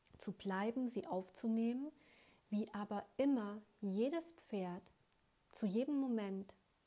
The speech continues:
ganz eigenständig entscheiden kann, ob es diese Herde verlässt und sich einer anderen Herde anschließt.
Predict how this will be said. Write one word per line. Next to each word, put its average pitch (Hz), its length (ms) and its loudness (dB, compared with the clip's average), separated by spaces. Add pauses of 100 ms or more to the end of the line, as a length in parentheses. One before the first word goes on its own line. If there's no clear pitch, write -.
(300)
ganz 254 260 0
eigenständig 196 680 -4
entscheiden 202 500 -6
kann, 175 320 -10 (160)
ob 226 160 -4
es 269 120 -6
diese - 220 -6
Herde 185 300 -4
verlässt 175 720 -8 (1700)
und 208 160 2
sich - 120 -8
einer 185 220 -6
anderen 220 360 0
Herde 175 360 -4
anschließt. - 640 -12